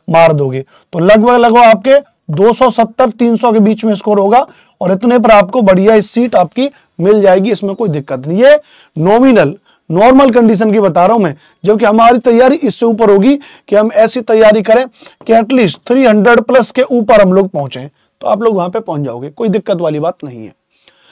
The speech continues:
ये सत्रह, ये सोलह यूनिवर्सिटी हैं जो, आ,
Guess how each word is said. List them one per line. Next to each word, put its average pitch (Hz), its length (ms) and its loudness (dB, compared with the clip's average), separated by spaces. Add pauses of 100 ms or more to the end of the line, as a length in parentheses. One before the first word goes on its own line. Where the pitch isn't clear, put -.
(600)
ये 226 220 2
सत्रह, 247 420 0
ये 240 280 2
सोलह 240 300 2
यूनिवर्सिटी 240 640 4
हैं 269 240 0
जो, 226 360 4
आ, 185 380 4